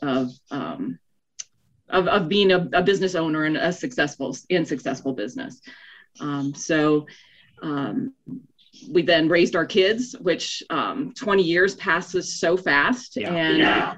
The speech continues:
Speaker 1: um, doing the, you know, and, and was able to expand my, my accounting career. And that worked really well for being a, what I always called myself, a stay-at-home mom, even though I was working.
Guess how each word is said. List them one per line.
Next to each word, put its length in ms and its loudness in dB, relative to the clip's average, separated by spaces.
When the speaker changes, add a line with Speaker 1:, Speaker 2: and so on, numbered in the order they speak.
Speaker 1:
um, 540 -2
doing 260 4
the, 160 -2
you 80 2
know, 220 2
and, 240 0
and 100 4
was 120 6
able 180 6
to 160 0
expand 340 0
my, 200 0
my 140 0
accounting 600 0
career. 400 0
And 160 2
that 180 2
worked 220 -4
really 420 2
well 360 2
for 160 -4
being 260 2
a, 180 0
what 220 0
I 120 2
always 220 2
called 220 0
myself, 400 0
a 60 2
stay-at-home 520 2
mom, 280 2
even 200 4
though 120 2
I 80 2
was 240 0
working. 420 -2